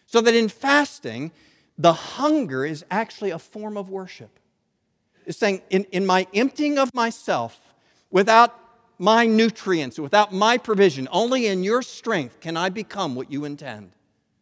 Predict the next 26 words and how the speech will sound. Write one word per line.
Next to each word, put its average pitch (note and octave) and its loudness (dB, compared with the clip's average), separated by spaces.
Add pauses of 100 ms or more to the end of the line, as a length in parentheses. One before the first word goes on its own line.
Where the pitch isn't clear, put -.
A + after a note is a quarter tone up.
(220)
And F#3 -2
so G#3 2
I'm G3+ 4
confessing A#3 -4
in D#3 -4
my E3+ 2
prayer A#3+ 2
and G3 -2
in A3 -4
my A3 0
fasting, F3+ -4 (380)
"God, G3+ 8
in E3+ 0
my G#3 4
weakness, G3 -2
you E3 -4
are C3+ -6 (140)
strong. G#2+ -18 (1080)
In, E3+ -2
in F#3+ 0
my G3+ 6
inability, G#3+ 6 (340)
y-, E3 -20 (100)
you F#3 0
bring F#3 2
change. C3 -12